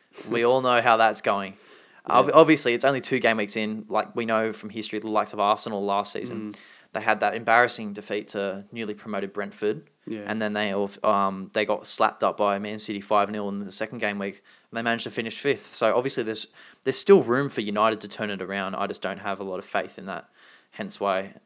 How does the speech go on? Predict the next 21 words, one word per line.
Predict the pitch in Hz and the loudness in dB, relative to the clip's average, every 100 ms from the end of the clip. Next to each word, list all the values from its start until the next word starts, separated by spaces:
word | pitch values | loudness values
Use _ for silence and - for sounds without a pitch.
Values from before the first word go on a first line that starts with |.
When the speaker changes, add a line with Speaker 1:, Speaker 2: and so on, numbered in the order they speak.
| _ _ _ _ _ | _ _ _ _ _
Speaker 1:
if | 120 117 | -4 4
I | 113 | 4
were | 113 110 | 4 0
to | |
make | 107 101 | -2 -6
a | |
decision | - - 98 95 | -8 -10 -8 -10
now, | 90 | -10
it | |
wouldn't | 104 101 95 | -8 -6 -6
be | 95 | -8
Jadon | 92 98 | -10 -10
Sancho. | 95 98 101 98 101 _ - | -10 -10 -8 -10 -10 _ -10
Who | 117 | -8
do | 107 | -6
Speaker 2:
Mm. | |
Speaker 1:
you | 107 | -6
think | 107 | -8
would | 107 104 | -8 -8
win | 104 | -6
it? | 107 | -8